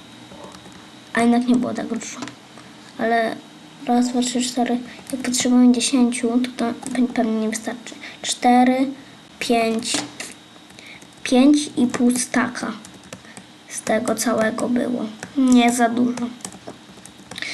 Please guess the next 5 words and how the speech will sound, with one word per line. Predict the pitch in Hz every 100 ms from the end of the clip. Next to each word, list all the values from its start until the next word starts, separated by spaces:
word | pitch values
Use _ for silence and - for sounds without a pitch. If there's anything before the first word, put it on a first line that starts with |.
| 294 -
Zbieramy | - - 254 247 240 226 226
wszystko | - - - - - - - - - - - - - - - - - - -
tutaj. | 294 - - 247 - - - - - - - - - - - - - - - - - - -
I | - 233
bierzemy. | 240 240 247 233 240 -